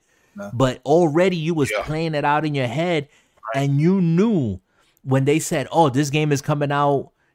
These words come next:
Speaker 2: you know, eight months from now," whatever, you did not miss not one copy of the magazine, and it only came out once a month.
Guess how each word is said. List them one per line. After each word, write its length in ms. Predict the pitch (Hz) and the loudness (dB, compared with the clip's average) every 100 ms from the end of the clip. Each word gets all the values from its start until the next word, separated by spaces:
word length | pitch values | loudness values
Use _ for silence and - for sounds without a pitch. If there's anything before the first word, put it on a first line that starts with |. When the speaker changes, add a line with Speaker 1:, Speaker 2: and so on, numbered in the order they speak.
| - | -2
Speaker 2:
you 100 | 139 | 0
know, 180 | 113 - | 0 -2
eight 260 | 139 160 139 | 0 0 0
months 260 | 156 156 - | 0 0 -2
from 260 | 156 143 | -4 -4
now," 200 | 143 139 | -2 -2
whatever, 500 | 139 160 160 156 151 _ | 0 -2 -2 -4 -6 _
you 280 | 131 113 190 | -10 -4 -2
did 240 | 165 170 165 | 2 2 2
not 320 | 156 160 120 | 0 -4 -2
miss 600 | 139 165 143 123 - - _ 127 | 0 0 0 -4 -8 -14 _ -4
not 300 | 123 123 113 | -2 -2 -4
one 480 | 123 147 160 165 - _ _ _ _ | -2 -2 -2 -4 -8 _ _ _ _
copy 460 | - 151 160 165 156 | -8 -4 -4 -2 -4
of 80 | 131 | -2
the 80 | 131 | -2
magazine, 720 | 135 135 120 110 143 160 143 - | -4 -4 -4 -2 -2 -2 -4 -4
and 160 | 131 139 | -2 0
it 60 | |
only 160 | 160 151 | 0 -2
came 220 | 151 147 | -4 -2
out 140 | 127 110 | 0 0
once 260 | 135 139 | -2 0
a 40 | 131 | -2
month. 340 | 143 113 | -2 -2